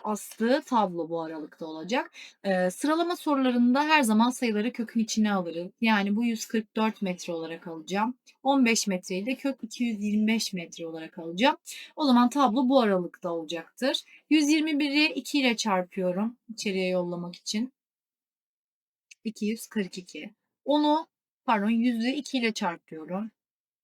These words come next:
Kök iki yüz. Otuz altıyı beş ile çarpıyorum. Kök yüz seksen. Yirmi beşi yedi ile çarpıyorum.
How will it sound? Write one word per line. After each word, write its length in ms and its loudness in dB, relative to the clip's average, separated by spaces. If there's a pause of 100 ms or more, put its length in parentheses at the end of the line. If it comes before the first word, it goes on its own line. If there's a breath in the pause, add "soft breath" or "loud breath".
(320)
Kök 260 -8
iki 260 -12
yüz. 200 -10 (560)
Otuz 260 -2
altıyı 500 4
beş 240 0
ile 80 -2
çarpıyorum. 760 -8 (120)
Kök 300 -6
yüz 220 -14
seksen. 640 -16 (540)
Yirmi 260 -2
beşi 280 2
yedi 320 2
ile 240 2
çarpıyorum. 800 -6